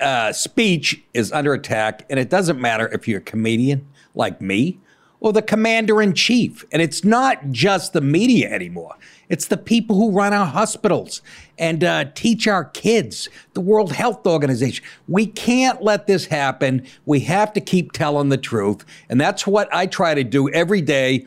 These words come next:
on this show. Uh, as you know, Twitter shadow banned me years ago, uh, before I even knew what it was. And YouTube blocked me. I've been punched in the face after a show.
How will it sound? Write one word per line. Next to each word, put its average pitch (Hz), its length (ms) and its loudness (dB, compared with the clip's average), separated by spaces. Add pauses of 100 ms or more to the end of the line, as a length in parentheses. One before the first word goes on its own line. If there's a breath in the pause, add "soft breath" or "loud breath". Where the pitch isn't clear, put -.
(180 loud breath)
on 123 160 2
this 127 160 2
show. - 480 0 (680 soft breath)
Uh, 120 300 0
as 170 260 2
you 185 80 4
know, 190 380 2
Twitter 233 320 2
shadow 147 400 0
banned 139 340 0
me 135 240 0 (300 loud breath)
years 180 440 2
ago, 98 300 -6 (560 soft breath)
uh, 117 140 0
before 139 320 0
I 156 80 2
even 147 180 2
knew 151 80 4
what 139 120 2
it 123 100 -6
was. 123 380 0
And 120 180 -2
YouTube 196 460 2
blocked 131 400 0
me. 135 300 0 (300 loud breath)
I've 147 140 -2
been 151 160 0
punched 220 380 -2
in 202 120 4
the 156 80 2
face 151 420 0
after 139 500 -2
a 104 40 -4
show. 123 460 0